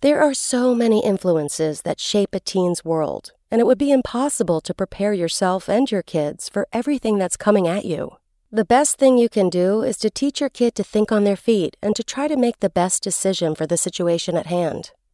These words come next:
When I look at my daughters now, I'm immeasurably proud. They've grown into kind, smart, funny, talented young women, the sum of making a few good choices in their lives so far.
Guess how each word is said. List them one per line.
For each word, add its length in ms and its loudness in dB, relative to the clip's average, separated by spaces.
When 160 4
I 100 6
look 220 2
at 100 2
my 140 2
daughters 480 0
now, 460 -4
I'm 180 0
immeasurably 720 0
proud. 560 -10
They've 280 4
grown 280 4
into 340 2
kind, 560 -4
smart, 560 0
funny, 560 0
talented 640 -6
young 240 0
women, 340 0
the 100 -6
sum 400 2
of 100 -4
making 380 0
a 120 -6
few 160 0
good 220 -4
choices 480 -2
in 80 -2
their 140 0
lives 320 -6
so 160 -6
far. 480 -12